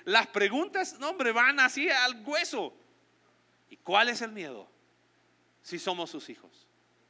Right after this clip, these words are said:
¿Cuál es el problema? Si yo entiendo quién soy en Cristo, no hay miedo de hablar de transformación.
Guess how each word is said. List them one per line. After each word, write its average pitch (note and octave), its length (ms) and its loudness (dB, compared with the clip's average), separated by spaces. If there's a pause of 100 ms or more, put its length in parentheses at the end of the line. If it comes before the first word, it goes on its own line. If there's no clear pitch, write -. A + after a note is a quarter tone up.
(640)
¿Cuál A3 240 4
es A#3+ 140 -4
el A3+ 120 -8
problema? D3+ 480 -12 (1400)
Si F3+ 200 -10
yo F#3+ 160 2
entiendo G3 540 -2
quién F3+ 220 -2
soy F3 280 -4
en E3 80 -10
Cristo, - 400 -14 (1080)
no C#3+ 140 -4
hay D3+ 140 2
miedo F3+ 520 0
de D#3 80 -2
hablar D3+ 380 0
de D3 100 -8
transformación. C3 720 -14